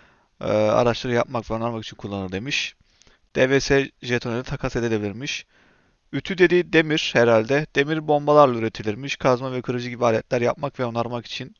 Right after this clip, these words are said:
demir kullanın. Ve elmas kazacakmışız. Oyundaki en değerli jeton elmas olacakmış. <clears throat>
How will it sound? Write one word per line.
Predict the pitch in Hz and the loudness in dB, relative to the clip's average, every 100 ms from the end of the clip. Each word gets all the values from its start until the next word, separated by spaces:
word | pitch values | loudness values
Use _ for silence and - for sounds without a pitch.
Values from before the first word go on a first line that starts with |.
| - | -8
demir | 123 127 - - | -6 -4 -8 -12
kullanın. | - 101 107 151 _ - - - - - _ _ - | -8 -6 -6 -8 _ -20 -20 -20 -20 -20 _ _ 0
Ve | |
elmas | 156 143 139 143 - | 4 6 8 6 4
kazacakmışız. | - 107 101 98 110 - 156 | -4 -4 0 -2 -2 -10 -6
Oyundaki | 135 135 135 135 | -2 -2 -2 0
en | 143 139 | 0 4
değerli | 117 110 | 4 4
jeton | 110 131 151 | 0 -2 0
elmas | 123 123 113 | 0 0 -4
olacakmış. | 104 95 92 143 160 | -6 -4 -6 -6 -10
<clears throat> | - | -6